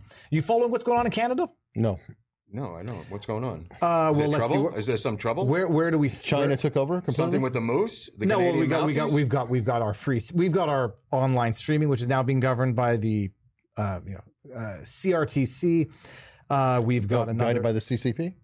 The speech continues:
Speaker 1: N-, well, i-, indirectly, we're, we're, we're getting
Speaker 3: Is
Speaker 1: there.
Speaker 3: it, isn't Canada merely the canary in the coal mine,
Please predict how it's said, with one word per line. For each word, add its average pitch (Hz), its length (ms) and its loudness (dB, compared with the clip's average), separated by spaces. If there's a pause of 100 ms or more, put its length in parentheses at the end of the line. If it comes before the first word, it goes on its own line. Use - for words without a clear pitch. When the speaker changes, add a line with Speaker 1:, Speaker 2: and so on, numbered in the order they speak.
(200)
Speaker 1:
N-, 160 140 -6
well, 143 360 2
i-, 165 380 0
indirectly, 151 540 2
we're, 151 140 2
we're, 160 320 2
we're 156 180 0
getting 131 240 0
Speaker 3:
Is - 140 2
Speaker 1:
there. - 100 0
Speaker 3:
it, - 80 -16
isn't 233 300 0
Canada 131 440 0
merely 98 520 -2
the 85 160 -8
canary 82 420 -4
in 78 80 -6
the 73 80 -10
coal 76 240 -8
mine, 73 400 -10